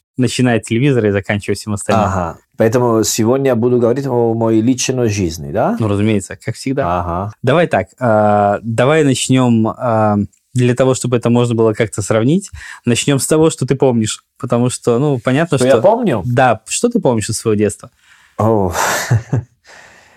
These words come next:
Speaker 2: Если я думаю о моем детстве, э, сразу у меня есть такая идея,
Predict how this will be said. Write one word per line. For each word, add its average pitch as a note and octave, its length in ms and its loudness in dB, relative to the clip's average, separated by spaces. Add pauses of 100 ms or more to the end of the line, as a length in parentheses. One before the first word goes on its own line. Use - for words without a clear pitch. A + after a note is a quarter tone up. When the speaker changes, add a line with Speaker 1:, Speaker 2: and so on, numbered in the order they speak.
(160)
Speaker 2:
Если B2+ 500 0
я C3+ 120 4
думаю C3 460 0
о G#2 680 0
моем G#2+ 280 0
детстве, B2+ 680 -2 (340)
э, G2 300 0
сразу C3+ 680 0
у - 240 -8
меня G#2+ 280 -2
есть G#2 360 0
такая G2 460 0
идея, B2 500 2